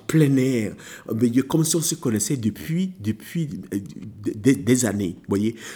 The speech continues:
sans aucune, mais franchement, c'est magnifique, c'est beau. Ça, c'est un. Deuxièmement, ils ont, ils ont organisé, et depuis, euh, t-, trois, il y a deux ou trois, ou trois ans, les réveillons. Ils appellent ça les réveillons de la solidarité.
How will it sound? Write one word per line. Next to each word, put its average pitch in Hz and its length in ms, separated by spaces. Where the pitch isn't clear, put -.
sans 143 280
aucune, 123 200
mais 98 80
franchement, 147 400
c'est - 160
magnifique, 131 680
c'est - 220
beau. 95 280
Ça, - 140
c'est - 280
un. 107 140
Deuxièmement, 123 680
ils 131 240
ont, - 100
ils 139 160
ont 147 40
organisé, 117 760
et 101 100
depuis, 107 600
euh, 85 140
t-, - 160
trois, 120 380
il 107 60
y 127 80
a 131 60
deux 117 320
ou 120 120
trois, 120 340
ou 110 80
trois 110 340
ans, 160 200
les 127 140
réveillons. 107 580
Ils 113 140
appellent 139 180
ça 107 180
les 110 160
réveillons 113 260
de 104 40
la 104 80
solidarité. 95 760